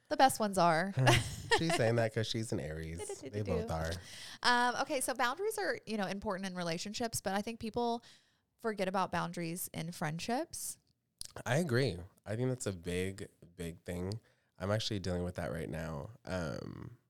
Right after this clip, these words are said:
Speaker 2: I think I've dealt with that. You know, I'm dealing with it right now, but I'm also dealt with it whenever me and Flavio broke up and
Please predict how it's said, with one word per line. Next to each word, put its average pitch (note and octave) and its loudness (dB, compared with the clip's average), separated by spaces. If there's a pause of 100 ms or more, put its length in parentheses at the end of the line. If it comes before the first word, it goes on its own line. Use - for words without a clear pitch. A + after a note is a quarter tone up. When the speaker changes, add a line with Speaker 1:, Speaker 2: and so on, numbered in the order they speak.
(260)
Speaker 2:
I G2+ -4
think B2+ -2
I've A2+ 2
dealt F2+ 2
with G2 -4
that. F#2 -2 (1120)
You A#2+ 4
know, G#2 6
I'm A2+ 4
dealing B2 6
with B2 4
it A2+ 4
right G#2 4
now, F#2+ 2
but C3 0
I'm A2+ 4
also G#2 4
dealt F#2 4
with F#2 2
it F#2+ 2
whenever F#2 0
me G2 2
and F#2 0
Flavio F#2 0
broke A2+ 0
up C#3 0 (200)
and F#2 -2